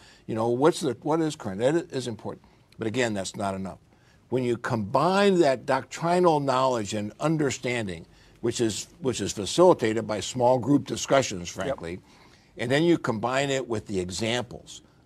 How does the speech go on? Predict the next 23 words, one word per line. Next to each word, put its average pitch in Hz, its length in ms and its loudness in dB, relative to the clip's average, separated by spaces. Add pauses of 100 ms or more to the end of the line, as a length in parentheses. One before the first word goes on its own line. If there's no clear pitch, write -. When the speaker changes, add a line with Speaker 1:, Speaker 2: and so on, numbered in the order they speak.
Speaker 1:
of 104 100 -2
a 98 80 2
David 107 440 0
Bellavia. 92 580 -4 (260)
Speaker 2:
Yep. 139 160 -6 (160)
Speaker 1:
All 92 100 -4
right? 101 260 -4 (120)
And 117 140 -8
when, 120 240 -2
that's 139 500 4
when 127 140 2
you 113 100 -2
start 123 340 0
to 113 80 -6
get 113 240 -2
really 147 640 6
a 113 240 0
culture, - 640 2 (480)
uh, 101 560 -2
of, 104 340 -2
of 95 260 -6 (140)
professionalism, 127 1080 0 (300)
of, 98 200 -8